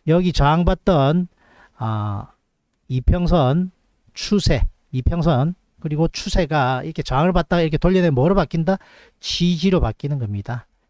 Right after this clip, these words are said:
그래서 올라타고 눌려주고 할 때 여기를 탄탄하게 지지하니까 추가 상승 나오는 것이거든요. 그죠? 하락 추세 돌파할 때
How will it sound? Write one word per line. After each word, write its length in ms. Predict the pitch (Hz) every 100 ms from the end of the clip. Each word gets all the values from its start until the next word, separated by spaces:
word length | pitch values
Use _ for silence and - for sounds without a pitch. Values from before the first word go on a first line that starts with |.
| _
그래서 400 | 151 151 165 180 - _ _
올라타고 600 | 151 151 143 - 147 156 143
눌려주고 580 | 135 147 151 - 151
할 100 | 139
때 180 | 131 139
여기를 260 | 143 151 143
탄탄하게 440 | - 147 147 151
지지하니까 640 | 135 - 151 170 160 147 175
추가 340 | - - 151 143
상승 300 | 131 123 123
나오는 260 | 113 120
것이거든요. 640 | 127 110 - 104 104 101 107 _ _ _ _ _ _ _ _ _ _ _ _ _ _ _
그죠? 220 | - 180 - _ _ _
하락 440 | - 135 135 143 151
추세 240 | - -
돌파할 520 | - 143 165 185 151 135 _
때 380 | 185 185 190